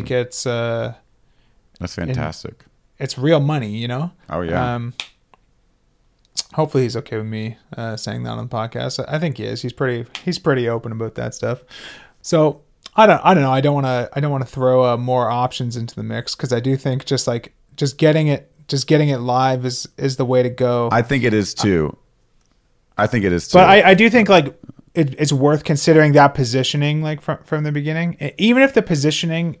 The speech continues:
Speaker 1: isn't, like, on the website, although you could have, like, a,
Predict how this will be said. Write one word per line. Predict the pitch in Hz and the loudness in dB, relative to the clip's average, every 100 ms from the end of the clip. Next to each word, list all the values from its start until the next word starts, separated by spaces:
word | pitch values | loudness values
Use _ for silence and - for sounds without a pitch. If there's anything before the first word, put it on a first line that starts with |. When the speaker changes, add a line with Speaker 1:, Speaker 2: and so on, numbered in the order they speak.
| _ - | _ -4
Speaker 1:
isn't, | 151 170 | -2 0
like, | 156 156 123 | -2 -4 -4
on | 147 | -4
the | 135 | -2
website, | 120 123 - 151 160 160 - _ 147 | -2 -4 -2 0 0 -4 -12 _ 0
although | 151 147 | 2 2
you | 147 143 | 2 0
could | 233 233 | 0 -2
have, | - 135 147 151 | 0 2 2 2
like, | 135 127 | 0 0
a, | 113 113 | -4 -6